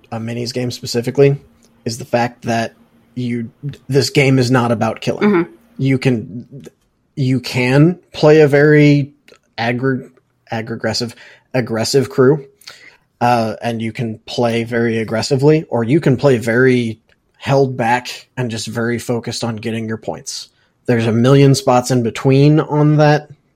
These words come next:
Speaker 1: uh, sliding scale, but it is not your average game of just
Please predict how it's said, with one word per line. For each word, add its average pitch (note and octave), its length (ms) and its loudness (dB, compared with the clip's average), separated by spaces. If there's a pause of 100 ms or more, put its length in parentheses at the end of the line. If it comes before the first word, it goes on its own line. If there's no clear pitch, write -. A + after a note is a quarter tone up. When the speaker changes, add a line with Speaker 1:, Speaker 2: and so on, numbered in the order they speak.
Speaker 1:
uh, D3+ 240 2
sliding D3+ 400 2
scale, D#3 460 -2 (420)
but A#2 440 -4
it B2 120 -6
is A2+ 200 -8
not A#2+ 400 -4 (240)
your B2 240 -6
average A2+ 760 -4 (100)
game A2+ 320 -4
of G#2 100 -10
just A2 360 -6